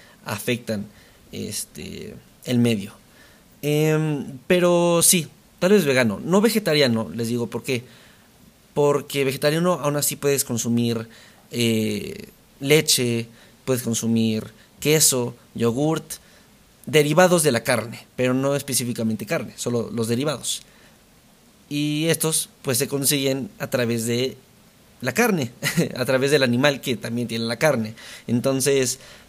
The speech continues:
la carne no es lo que contamina, el animal de donde sacamos la carne contamina.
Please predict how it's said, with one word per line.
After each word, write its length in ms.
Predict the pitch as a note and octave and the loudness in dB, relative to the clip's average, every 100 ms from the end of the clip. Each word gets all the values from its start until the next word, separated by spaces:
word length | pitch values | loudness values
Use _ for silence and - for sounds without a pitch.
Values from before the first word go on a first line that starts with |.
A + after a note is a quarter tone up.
| - | -4
la 180 | C3+ C3+ | 0 4
carne 240 | E3+ F#3 | 6 6
no 80 | F3+ | 4
es 60 | F3 | 2
lo 80 | |
que 140 | E3 B2+ | -2 -6
contamina, 540 | B2 B2+ C#3+ D3+ A2 | -4 -2 -2 -2 -2
el 160 | A2+ B2 | -2 0
animal 460 | B2 D3 G3+ B2+ - - - - - | 2 4 4 2 -4 -18 -20 -8 0
de 100 | C3 | 0
donde 220 | A#2 G#2+ | 2 -2
sacamos 300 | - B2 D3 | -2 0 2
la 80 | D#3 | 2
carne 300 | A#2+ A2+ A2+ | 0 0 -4
contamina. 600 | A2+ A2+ A#2+ C3 G#2+ | -6 -4 -4 -4 -6